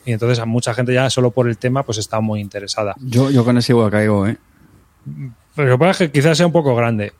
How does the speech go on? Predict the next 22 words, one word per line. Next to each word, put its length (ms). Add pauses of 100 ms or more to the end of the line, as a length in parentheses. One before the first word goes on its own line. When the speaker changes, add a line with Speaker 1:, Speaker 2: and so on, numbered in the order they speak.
Speaker 1:
Bueno, 260
yo 100
con 140
el 80
que 60
voy 100
a 80
caer 120
seguro 260
es 40
con 100
el 100
tercero, 440 (460)
que 80
es 100
Inferno, 460 (480)
que 240
a 80
mí 120
es 140
una 180
campaña 540